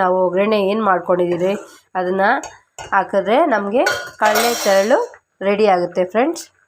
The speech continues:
ಕುದಿಯೋ ಅಷ್ಟರಲ್ಲಿ ನಾವು ಒಗ್ಗರಣೆಗೆ ರೆಡಿ ಮಾಡ್ಕೊಳ್ಳೋಣ. ಒಂದು ಸ್ವಲ್ಪ ಎಣ್ಣೆ, ಆದಮೇಲೆ ಸಾಸಿವೆ ಒಂದು ಸ್ವಲ್ಪ ಸಿಡಿದ್ಮೇಲೆ ಈರುಳ್ಳಿ ಚೆನ್ನಾಗಿ ರೋಸ್ಟ್ ಆಗೋವರೆಗೂ ಫ್ರೈ ಮಾಡ್ಕೊಳ್ಳೋಣ ಫ್ರೆಂಡ್ಸ್. ಒಂಚೂರು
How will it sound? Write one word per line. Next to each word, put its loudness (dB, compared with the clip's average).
ಕುದಿಯೋ -4
ಅಷ್ಟರಲ್ಲಿ 0
ನಾವು 2
ಒಗ್ಗರಣೆಗೆ 2
ರೆಡಿ 0
ಮಾಡ್ಕೊಳ್ಳೋಣ. 2
ಒಂದು -8
ಸ್ವಲ್ಪ -4
ಎಣ್ಣೆ, 0
ಆದಮೇಲೆ -8
ಸಾಸಿವೆ 0
ಒಂದು -8
ಸ್ವಲ್ಪ -4
ಸಿಡಿದ್ಮೇಲೆ -2
ಈರುಳ್ಳಿ 0
ಚೆನ್ನಾಗಿ 0
ರೋಸ್ಟ್ -2
ಆಗೋವರೆಗೂ -2
ಫ್ರೈ 0
ಮಾಡ್ಕೊಳ್ಳೋಣ -2
ಫ್ರೆಂಡ್ಸ್. -2
ಒಂಚೂರು -2